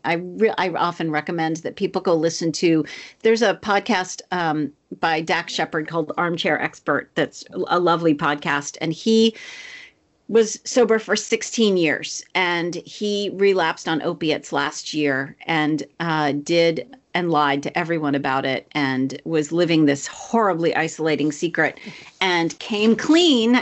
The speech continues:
so to speak, in his podcast episode called Seven Days, when he was back to not sixteen years, but seven days of sobriety. And talking about it and being honest and being transparent and getting rid of the shame and getting rid of the guilt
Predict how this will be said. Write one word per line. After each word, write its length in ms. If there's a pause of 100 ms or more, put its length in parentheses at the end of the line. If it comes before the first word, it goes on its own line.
so 160
to 80
speak, 380
in 180
his 260
podcast 760
episode 480
called 240
Seven 360
Days, 400
when 120
he 120
was 140
back 300
to 180
not 300
sixteen 400
years, 340
but 180
seven 360
days 280
of 120
sobriety. 600 (520)
And 400 (480)
talking 580
about 320
it 240
and 160
being 300
honest 580
and 100
being 200
transparent 760
and 140
getting 280
rid 140
of 80
the 80
shame 480
and 160
getting 240
rid 160
of 80
the 80
guilt 540